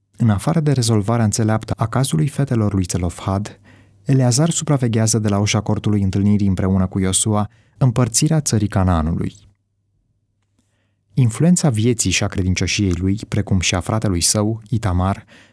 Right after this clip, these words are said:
se întinde ca un arc de triumf peste veacuri, astfel încât raportul biblic consemnează pe vremea împăratului David: „Căpetenile Sfântului Locaș și căpetenile lui Dumnezeu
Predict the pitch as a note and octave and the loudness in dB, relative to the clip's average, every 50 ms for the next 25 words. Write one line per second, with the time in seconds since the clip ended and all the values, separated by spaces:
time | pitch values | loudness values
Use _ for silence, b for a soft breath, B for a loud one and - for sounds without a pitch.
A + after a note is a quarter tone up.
0 | B B - - D3 C#3 C3+ C#3 - F3+ F3+ F3+ F3 - - C#3+ C3+ B2+ A#2+ A#2 | B B 0 2 2 2 2 4 4 4 4 4 2 0 2 2 2 4 4 4
1 | A2+ A#2+ - - - - A#2 G2+ - - G#2 G2 G2 F#2+ - - - - G#2 F2+ | 4 2 0 -2 -2 -2 -2 -2 0 0 2 2 2 2 0 -4 -4 -2 -2 0
2 | - - F#2+ F2 F#2 E2+ D#2 - - - - - - - - - - - - - | 0 0 0 0 0 -2 -2 -4 -8 -10 -10 -12 -14 -20 -20 -20 -20 -12 -4 -2
3 | A#2 G#2+ - - - A#2 G#2+ G2+ G2+ G#2 - - F#2 F2 - B2 C#3 C#3 - C3+ | -2 -2 -2 -2 -2 0 0 2 0 0 0 -2 -2 -2 -2 -2 -2 -2 -2 0
4 | A2+ A#2 A2 F#2+ G#2 G#2+ - - - - - _ - C#3+ C#3 - - C#3 C3+ D#3 | 0 0 0 0 0 -2 -4 -6 -12 -18 -12 _ 0 2 2 2 2 2 4 4
5 | F3 E3+ F3 D#3+ - C#3 A#2+ B2+ B2+ B2+ A#2+ A2+ A2+ A2 G#2 G2+ G2+ G2 G2 F#2+ | 4 2 2 0 0 0 2 2 2 2 2 2 2 2 0 2 2 0 0 0
6 | F2+ F#2 F2 E2 - - C#3+ - - - - - - - _ _ _ _ _ _ | 0 0 0 0 -2 -6 -10 -12 -14 -18 -20 -20 -20 -20 _ _ _ _ _ _
7 | _ _ _ _ _ _ _ _ _ _ _ _ _ _ _ _ - - A2+ - | _ _ _ _ _ _ _ _ _ _ _ _ _ _ _ _ -4 -2 0 0
8 | A#2+ A#2 - D3+ E3 D#3+ C#3 G#2+ F#2 - - - G2+ G2+ G2+ G2 F#2+ F2+ F2 F2 | 0 2 2 4 4 4 4 4 2 0 0 0 0 2 2 2 2 2 0 -2
9 | - - G2 F#2+ - - - - - - A#2 - A2 - G#2 G2+ - G2+ G2 G2 | -2 -2 -2 -2 -2 -4 -6 -6 -4 -4 -2 -2 0 0 0 0 2 2 2 2
10 | F#2+ F#2 F2+ F#2 F2 F#2 F#2 F2 F2+ F#2 G2 F#2+ F#2+ G2 F#2 | 2 2 2 0 2 2 2 2 2 2 2 0 0 0 -2